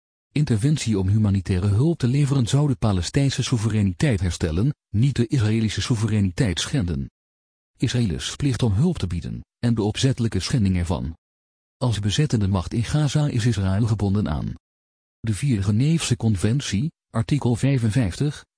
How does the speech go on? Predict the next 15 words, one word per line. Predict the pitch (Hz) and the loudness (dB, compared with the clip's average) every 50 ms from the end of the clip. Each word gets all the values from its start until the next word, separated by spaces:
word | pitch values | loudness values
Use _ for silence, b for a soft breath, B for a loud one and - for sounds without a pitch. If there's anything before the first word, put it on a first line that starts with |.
| _ - | _ -6
verplicht | - 101 95 - 147 139 113 110 | -4 -4 -2 0 0 -2 0 0
bezettende | - 123 - 151 160 - 139 113 110 | 0 0 2 2 2 2 2 2 2
machten | 127 156 147 - - 120 | 2 2 2 2 0 0
om | 98 87 - | 0 0 0
toegang | - 180 - - 87 82 87 - | 0 0 0 0 0 -2 0 0
tot | 117 110 - | -2 -2 -2
voedsel | - 190 175 - - - 85 - | 0 -2 -2 -2 -2 -4 -4 -2
en | - 117 117 | 0 0 2
medicijnen | 120 120 113 113 107 - - 147 147 147 147 135 117 | 2 2 2 0 -2 -2 -2 0 0 2 2 2 2
te | 117 123 | 2 0
garanderen. | 117 113 104 101 87 90 82 87 90 80 67 65 58 - - _ _ _ _ _ _ _ _ _ _ _ _ - | 0 0 0 0 0 0 0 -2 -4 -4 -6 -8 -10 -12 -14 _ _ _ _ _ _ _ _ _ _ _ _ -4
Gewoonlijk | - 107 90 110 135 147 147 139 131 | -4 -2 0 0 2 2 2 0 0
internationaal | - 90 85 - 110 98 104 104 98 - 117 107 120 139 131 113 | -2 -2 -2 0 0 0 0 0 0 0 2 2 2 4 4 4
humanitair | 117 147 151 143 131 120 - 113 110 104 | 4 4 4 2 2 0 0 0 0 0
recht | 101 92 67 64 - - - | 0 -2 -4 -6 -10 -14 -20